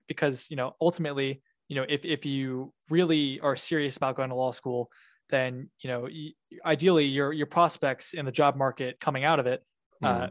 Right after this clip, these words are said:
Speaker 1: it would, should be able to really handle any debt you might incur. Um, you know, a lot of people going to law school, you know, are, are, you know, uh, undergrads, uh, who may have already taken on some substantial debt.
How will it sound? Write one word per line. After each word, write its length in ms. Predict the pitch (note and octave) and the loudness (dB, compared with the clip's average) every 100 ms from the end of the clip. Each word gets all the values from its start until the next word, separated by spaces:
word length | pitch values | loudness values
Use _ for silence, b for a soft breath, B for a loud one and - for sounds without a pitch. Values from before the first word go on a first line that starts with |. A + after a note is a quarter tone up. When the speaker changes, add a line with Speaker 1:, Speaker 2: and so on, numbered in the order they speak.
| _ - | _ -4
Speaker 1:
it 140 | D#3 | 0
would, 120 | D3+ | 2
should 220 | - A#3+ | 4 4
be 140 | F3+ E3 | 6 6
able 180 | D3 C3+ | 6 2
to 200 | C3 C#3+ | 0 -2
really 560 | C#3 D#3 C#3+ C3 B2+ C#3+ | -2 0 0 -2 -6 -6
handle 560 | D3 C3 C3 B2 B2 b b b | -4 0 4 4 2 b b b
any 220 | D#3+ C#3+ | -2 0
debt 200 | C3 D3 | 4 2
you 80 | C#3+ | 2
might 160 | C3+ B2 | -2 -2
incur. 340 | A#2 B2 A#2+ - _ _ _ - | -4 -4 -4 -10 _ _ _ 0
Um, 320 | C3+ B2+ B2+ | 2 2 -2
you 60 | C#3 | -2
know, 160 | C3+ D3+ | 0 4
a 60 | |
lot 180 | D#3 F3 | 6 6
of 60 | F3 | 4
people 180 | D#3+ | 2
going 140 | D3+ C#3+ | 2 0
to 60 | |
law 180 | C3+ C#3 | 2 0
school, 420 | - C3 B2+ B2 - - | 0 -6 -6 -6 -10 -10
you 80 | C3+ | -6
know, 200 | A#2+ C3 | -4 -2
are, 320 | B2+ B2+ C3+ | -2 -2 0
are, 280 | C#3 B2+ B2+ _ - | 0 -2 -4 _ -10
you 100 | D#3 | -6
know, 160 | A#2+ A2+ | -6 -4
uh, 140 | - D3 | -2 2
undergrads, 800 | F3 D3+ C#3+ B2+ B2 - - - | 4 4 4 4 0 -6 -8 -6
uh, 280 | C#3 B2+ C3 E3+ - - | -4 -2 -2 -6 -14 -6
who 300 | B2+ B2 A#2+ b b b _ | -4 -4 -8 b b b _
may 160 | D#3+ F3+ | 2 4
have 100 | E3 | 6
already 420 | E3+ E3 D#3 C#3+ | 6 4 4 0
taken 300 | C#3 D#3 C#3+ | 0 -2 0
on 360 | C3+ C3+ C3 B2+ | 0 0 0 -6
some 220 | - C3 | -8 -6
substantial 520 | - C#3 D#3+ C3+ C3 | -6 -2 -2 -2 -2
debt. 280 | A#2 C3+ | 0 -2